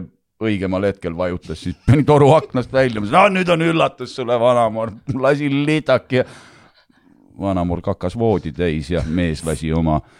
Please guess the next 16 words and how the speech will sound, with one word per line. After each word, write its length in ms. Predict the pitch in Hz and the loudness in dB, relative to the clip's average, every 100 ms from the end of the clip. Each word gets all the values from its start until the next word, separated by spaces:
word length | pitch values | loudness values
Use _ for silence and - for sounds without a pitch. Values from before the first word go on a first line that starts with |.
| _ | _
kõige 200 | - 76 | -10 -8
parema 400 | - 82 71 62 | -4 -4 -4 -8
härja 400 | 76 85 71 50 | -6 -6 -6 -10
maha. 280 | 50 55 58 _ _ _ _ - - - - - - 160 | -14 -16 -20 _ _ _ _ -20 -20 -20 -20 -20 -4 2
Nii 140 | 160 | 2
see 120 | 113 101 | 2 0
pere 220 | 120 107 | 2 4
lahku 400 | 104 117 - 143 - _ | 2 0 0 -6 -6 _
läks 400 | - 135 - - - | -2 -2 -2 -8 -2
ja 80 | 110 | 0
laostuski. 760 | 117 127 120 - 113 - - - 359 - - - - - - - - - - - - 175 127 104 107 | 2 2 0 -6 -10 -8 -8 -6 -6 -8 -10 -12 -12 -20 -20 -20 -20 -20 -20 -16 -14 -12 -14 -16 -4
Nii 160 | 165 | 2
et 140 | 151 - | 2 4
tasub 420 | 127 151 220 208 | 4 6 4 2
olla 280 | 139 156 185 | 4 6 6
ettevaatlik 800 | 185 - 123 110 101 85 82 - | 4 4 4 4 2 0 -6 -8